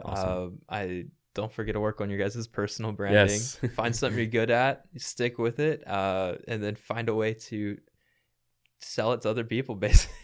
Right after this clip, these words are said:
Speaker 1: Yeah, be of value.
Speaker 2: <laughs> Be of value, help people out, find a way to get that serotonin by
Speaker 1: Yes. <laughs>
Speaker 2: donating your time and, and whatever it is you got.
Speaker 1: Boom.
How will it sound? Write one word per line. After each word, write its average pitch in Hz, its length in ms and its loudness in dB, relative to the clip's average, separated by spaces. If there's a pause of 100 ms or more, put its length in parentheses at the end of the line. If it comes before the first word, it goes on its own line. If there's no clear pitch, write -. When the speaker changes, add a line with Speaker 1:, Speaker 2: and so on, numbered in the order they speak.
(200)
Speaker 1:
Yeah, 127 160 8
be 113 180 4
of 120 80 2
value. 117 400 6
Speaker 2:
<laughs> 87 80 -8
Be 117 160 0
of 139 100 -2
value, 127 400 4
help 113 200 -2
people 127 340 0
out, 113 260 4
find 104 160 -2
a 113 60 -2
way 113 160 0
to 110 260 0
get 113 180 -6
that 107 140 0
serotonin 110 720 -2
by 98 300 -2
Speaker 1:
Yes. 92 180 0
<laughs> 113 80 4
Speaker 2:
donating 113 460 2
your 113 100 0
time 117 440 -4
and, 117 300 -8
and 110 280 -6 (100)
whatever 117 360 2
it 120 160 -2
is 117 220 -2
you 110 80 -8
got. 123 500 -6
Speaker 1:
Boom. 90 300 4